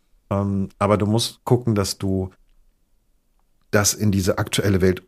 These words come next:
umsetzt und den Kindern nicht alles aufbürdest. Wir zum Beispiel machen Nachrichten aus. Also weder im Radio, noch im Auto, noch im, äh, Fernsehen dürfen die Kinder Nachrichten mitbekommen oder hören oder sehen. Natürlich bringen die Sachen aus der Schule mit.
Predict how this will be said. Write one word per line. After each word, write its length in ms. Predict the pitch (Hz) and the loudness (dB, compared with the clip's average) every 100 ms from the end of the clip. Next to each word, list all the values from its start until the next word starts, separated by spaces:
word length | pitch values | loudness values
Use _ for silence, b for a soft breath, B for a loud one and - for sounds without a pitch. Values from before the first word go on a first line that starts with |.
| - | 0
umsetzt 560 | 135 165 117 87 80 | 4 6 6 2 -2
und 140 | 98 95 | -4 0
den 120 | 98 | -2
Kindern 320 | - 123 117 | 0 4 4
nicht 300 | 110 - - | 4 -2 -2
alles 400 | 110 143 143 - - | 2 6 4 2 -2
aufbürdest. 720 | 95 95 - - 90 85 - | 0 0 -4 -4 -4 -4 0
Wir 100 | 117 | 2
zum 120 | 139 | 4
Beispiel 220 | 131 135 | 2 4
machen 200 | 123 123 | 2 4
Nachrichten 540 | 117 139 - - 85 71 | 4 2 -2 -8 -6 -4
aus. 460 | 71 78 - - _ | -4 -6 -8 -14 _
Also 260 | 104 98 87 - _ _ - | -2 0 -2 -6 _ _ -6
weder 440 | 104 123 147 127 | 4 6 6 4
im 200 | 107 104 | 4 2
Radio, 760 | 98 107 127 156 160 175 190 165 | 4 4 4 6 6 6 6 4
noch 240 | 120 104 | 2 2
im 160 | 107 98 | 0 0
Auto, 380 | 113 147 165 131 | 2 2 2 2
noch 200 | 117 110 | 2 2
im, 400 | 110 107 107 101 | 2 2 2 2
äh, 160 | 104 | 0
Fernsehen 880 | - 107 123 139 123 120 117 113 - | 2 2 4 4 4 4 2 0 -2
dürfen 260 | - 117 127 | 0 2 2
die 80 | 113 | 0
Kinder 320 | - 110 110 | 2 2 4
Nachrichten 560 | 101 107 120 123 - 113 | 2 2 0 -2 -2 -2
mitbekommen 580 | 113 107 - 113 110 | -2 -6 -2 0 2
oder 260 | 101 98 95 | 0 0 0
hören 240 | 101 113 | 2 2
oder 140 | 104 95 | 0 -2
sehen. 220 | 101 107 _ _ _ | -2 -4 _ _ _
Natürlich 380 | 143 147 233 185 | -4 -2 -2 -2
bringen 160 | - 104 | 0 0
die 60 | |
Sachen 240 | 95 101 104 | 2 0 0
aus 80 | 92 | -2
der 100 | 90 | -6
Schule 320 | - 98 85 | -4 -6 -4
mit. 260 | 85 78 | -4 -6